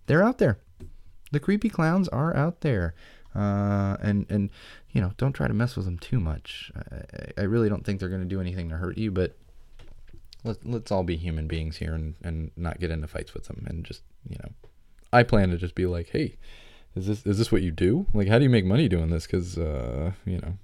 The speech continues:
I, I know a lot of people that could, could probably use some, some extra income, you know, by just dressing up as a clown. So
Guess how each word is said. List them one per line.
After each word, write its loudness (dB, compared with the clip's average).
I, -4
I -2
know 0
a 0
lot 0
of -4
people 2
that 0
could, -8
could -8
probably 2
use -2
some, -2
some -6
extra -2
income, 0
you 0
know, 0
by 0
just -6
dressing -2
up -8
as -10
a -10
clown. -4
So 2